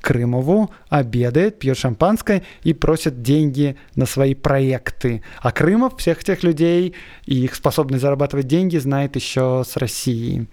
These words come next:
Сложно ожидать, что проект иммигрантов окупится. В критике Крымова видна вообще-то желчь и зависть.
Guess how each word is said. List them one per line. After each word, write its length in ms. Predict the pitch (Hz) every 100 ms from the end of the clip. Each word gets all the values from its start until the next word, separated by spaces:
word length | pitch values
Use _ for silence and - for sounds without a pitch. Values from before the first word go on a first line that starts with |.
| - - -
Сложно 440 | - 175 185 131 139
ожидать, 320 | 127 151 214
что 180 | - 156
проект 400 | 147 143 175 175
иммигрантов 720 | 151 147 143 143 143 - -
окупится. 840 | - - - 110 117 - 123 113 104 - - - - -
В 160 | -
критике 380 | 190 233 196 170
Крымова 600 | - 170 147 120 117 110 - -
видна 560 | 120 131 151 196 214 180
вообще-то 560 | 131 - 151 147 135 - - - -
желчь 360 | 113 156 165 -
и 100 | 131
зависть. 560 | 131 113 113 - -